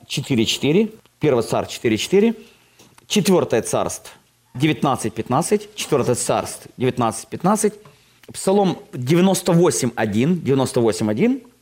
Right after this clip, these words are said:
Исход прочитайте, двадцать пять семнадцать. Двадцать пять семнадцать, Исход двадцать пять семнадцать и Откровение четыре шесть восемь. Откровение четыре шесть восемь.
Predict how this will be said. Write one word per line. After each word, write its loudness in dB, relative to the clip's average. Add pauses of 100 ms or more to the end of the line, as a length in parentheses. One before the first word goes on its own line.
(2000)
Исход 0
прочитайте, 0
двадцать -2
пять 0
семнадцать. -2 (880)
Двадцать -2
пять 0
семнадцать, -2 (100)
Исход 0
двадцать -2
пять -2
семнадцать -2 (160)
и 0
Откровение 2
четыре -2
шесть -2
восемь. -4 (720)
Откровение 0
четыре -2
шесть -2
восемь. -8